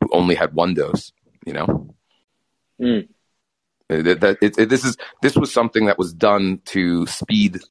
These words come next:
Speaker 1: up the approval of the, the vaccine, where it was a,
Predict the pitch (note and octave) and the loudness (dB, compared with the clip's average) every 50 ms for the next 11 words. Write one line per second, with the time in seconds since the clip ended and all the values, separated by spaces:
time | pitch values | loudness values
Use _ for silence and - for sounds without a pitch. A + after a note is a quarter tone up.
0 | _ _ _ F#2 F2+ F2 _ _ - C#2+ - E2+ D#2+ D#2 D2+ D#2 D#2+ - - _ | _ _ _ 0 0 0 _ _ -14 -4 -2 0 0 2 0 0 -2 -2 0 _
1 | - F#2+ F#2+ F2 D2 D2+ D2+ D2 _ _ _ - D#2+ D#2 D2 D2 D#2 D2+ - _ | 0 0 0 2 4 4 2 2 _ _ _ 0 0 0 2 0 0 -2 -2 _
2 | _ E2 D2+ D2+ D#2+ D#2 D#2+ - - - E2 F2 F2+ F#2 - - _ - - - | _ -2 0 0 0 -2 -2 -6 -6 -2 0 2 2 2 0 -2 _ -20 -20 -20
3 | - - - - - _ - E2 E2 C#2+ D#2+ E2 D#2+ D#2+ E2 D2+ D2+ D2+ | -20 -20 -20 -20 -18 _ 0 2 2 2 0 0 0 2 2 2 2 0